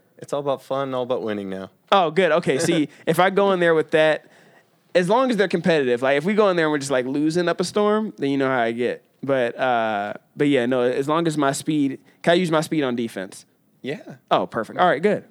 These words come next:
Speaker 2: We're
Speaker 1: Small
Speaker 2: good.
Speaker 1: side, though, so, I mean,
Speaker 2: Ah.
Speaker 1: sprints, small sprints.
Speaker 2: Oh, dang, I need the bigger
Speaker 1: <laughs>
Speaker 2: field. That's when, that's when it's more of
Speaker 1: In
Speaker 2: a
Speaker 1: the
Speaker 2: dis-
Speaker 1: spring, we're just prepping you for the outdoor stuff.
Speaker 2: Oh, cool. Okay. All right. I'll get loose.
Speaker 1: Yeah,
Speaker 2: I'll get
Speaker 1: it'll be
Speaker 2: loose.
Speaker 1: all right.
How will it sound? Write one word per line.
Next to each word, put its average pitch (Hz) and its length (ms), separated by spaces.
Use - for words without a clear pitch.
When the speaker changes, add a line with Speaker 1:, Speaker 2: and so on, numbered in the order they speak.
Speaker 2:
We're 170 80
Speaker 1:
Small 160 140
Speaker 2:
good. 170 80
Speaker 1:
side, 110 240
though, 104 160
so, 110 340
I 110 60
mean, 104 240
Speaker 2:
Ah. 107 240
Speaker 1:
sprints, 113 640
small - 260
sprints. - 480
Speaker 2:
Oh, 139 240
dang, 131 280
I 117 60
need 131 160
the 117 80
bigger 113 280
Speaker 1:
<laughs> - 20
Speaker 2:
field. 117 400
That's 147 200
when, 139 200
that's 139 220
when 143 120
it's 120 160
more 123 200
of 113 60
Speaker 1:
In 139 80
Speaker 2:
a - 20
Speaker 1:
the 143 60
Speaker 2:
dis- 120 80
Speaker 1:
spring, 139 280
we're 110 80
just 147 220
prepping 156 280
you 120 60
for 120 160
the 113 140
outdoor 120 260
stuff. - 300
Speaker 2:
Oh, 135 280
cool. - 260
Okay. 175 320
All 233 80
right. 202 220
I'll 190 80
get 214 140
loose. 165 320
Speaker 1:
Yeah, - 200
Speaker 2:
I'll 208 100
get 214 100
Speaker 1:
it'll 175 80
be 160 60
Speaker 2:
loose. 165 120
Speaker 1:
all - 80
right. - 120